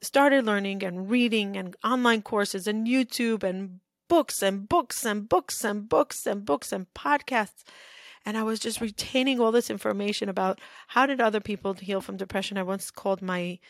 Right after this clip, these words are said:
cousin that's a therapist, and I was crying to him, and I said, "Yehuda, please tell me that people heal from depression. What the hell is depression anyway?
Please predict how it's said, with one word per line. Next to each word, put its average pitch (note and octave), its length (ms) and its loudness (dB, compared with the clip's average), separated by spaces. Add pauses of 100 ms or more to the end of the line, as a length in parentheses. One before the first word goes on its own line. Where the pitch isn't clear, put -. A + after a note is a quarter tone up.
(160)
cousin G3 360 0
that's F#3 200 -6
a F#3+ 60 -2
therapist, F#3 720 -4 (800)
and G3 80 -4
I F#3 60 -2
was F#3 160 -4
crying G3+ 360 2
to G3 120 -2
him, F#3+ 180 0
and F#3+ 100 -4
I F#3+ 60 -4
said, F#3+ 220 -6
"Yehuda, G#3 460 -4 (200)
please A3+ 480 -8
tell G3+ 300 -6
me F#3+ 160 -6
that F#3 140 -6
people G3 280 -4
heal F#3 220 -4
from F#3 200 -10
depression. F#3 520 -6
What A3+ 240 -2
the G#3+ 140 2
hell A3 280 0
is A3 140 0
depression G#3 480 -6
anyway? G#3 480 -2